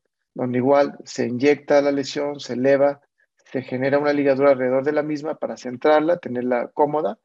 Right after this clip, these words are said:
y después hace el corte justamente debajo de la, de la ligadura. Entonces, digamos que tenemos variantes de, de lo que es la técnica original,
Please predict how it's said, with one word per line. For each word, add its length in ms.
y 100
después 280
hace 180
el 100
corte 320
justamente 680
debajo 420
de 140
la, 260
de 120
la 100
ligadura. 500
Entonces, 380
digamos 360
que 100
tenemos 520
variantes 720
de, 240
de 140
lo 120
que 100
es 40
la 140
técnica 260
original, 500